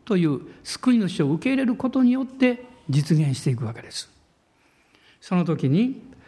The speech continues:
私は愛されていたんだということに気がつくと思います。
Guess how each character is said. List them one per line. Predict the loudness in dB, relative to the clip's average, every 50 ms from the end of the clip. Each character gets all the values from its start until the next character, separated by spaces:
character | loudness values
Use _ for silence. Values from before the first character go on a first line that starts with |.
| -20 _ _
私 | -8 -4 -2 -2 -2 0 0
は | -2 -2 -2 -2
愛 | 0 0 0
さ | 0 0 0 0
れ | 0 0
て | 0 0
い | -2 -2
た | -4 -2 -2
ん | 0 0 0
だ | 0 -2 -4
と | -4 -4 -4
い | -4 -4
う |
こ | -6 -8
と | -10 -6 -2
に | 0 0 0 -2 -4 -12 -20 -20 -14
気 | -8 -4 -2
が | -2 -2 -2
つ | -4 -6
く | -6 -6
と | -6 -6
思 | -8 -10 -10 -12
い | -14
ま | -14 -14
す。 | -14 -14 -14